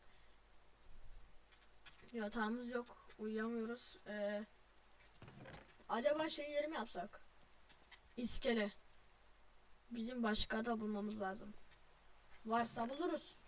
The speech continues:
Ee, şimdi gel, bende bir yirmi yedi tane odun var. Önceki bölümden bulduğumuz. Bunları çit yapalım. Bekle sen, gel, bekle sen, ben yapma başka odunla, ben yapacağım.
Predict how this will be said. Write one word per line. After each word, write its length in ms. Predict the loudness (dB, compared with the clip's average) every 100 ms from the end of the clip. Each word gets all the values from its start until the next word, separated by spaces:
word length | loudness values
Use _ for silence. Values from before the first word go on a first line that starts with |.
| -20 -20 -20 -20 -20 -20 -20 -20 -20 -20 -20 -18 -20 -20 -16 -16 -14 -16 -16 -20 -20 -20 -20 -14 -6
Ee, 240 | -2 -2
şimdi 220 | -4 2
gel, 380 | 6 8 6 4
bende 240 | 4 2 2
bir 60 |
yirmi 320 | 2 0 -2
yedi 120 | -2 0
tane 240 | -2 -2
odun 320 | -2 -2 -2
var. 320 | -2 -4 -6 -10 -10 -10 -4
Önceki 340 | -2 -2 -2
bölümden 340 | -2 0 0 -2
bulduğumuz. 500 | -2 -4 -6 -8 -10 -14 -14 -12 -12 -12 -8
Bunları 280 | -6 -6 -4
çit 220 | -4 2
yapalım. 360 | 0 2 -4 -6 -14 -16 -16 -14 -10 -2
Bekle 240 | -2 0
sen, 160 | 0 0
gel, 140 | 0
bekle 180 | 0 0
sen, 200 | 0 4
ben 40 |
yapma 260 | 4 4 4
başka 240 | 4 2
odunla, 240 | -2 -2 -2
ben 60 |
yapacağım. 400 | 0 0 0 -2